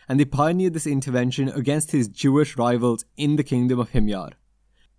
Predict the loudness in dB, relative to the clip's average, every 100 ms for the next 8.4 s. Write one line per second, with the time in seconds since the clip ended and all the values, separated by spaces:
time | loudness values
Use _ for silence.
0 | _ -2 2 2 2 0 -2 -2 -2 -2
1 | -4 -4 -8 _ 0 2 2 0 -2 -2
2 | -4 -6 -6 -4 -2 -2 -2 -2 0 0
3 | 0 0 -2 -4 -4 -6 _ _ -6 -6
4 | -2 0 0 0 -2 0 0 2 0 0
5 | 0 0 -2 -8 _ -2 -2 0 -4 -2
6 | -4 -2 -2 -2 -2 0 -2 0 -4 0
7 | 0 0 -4 2 4 4 0 -6 -2 -2
8 | 0 0 -2 -2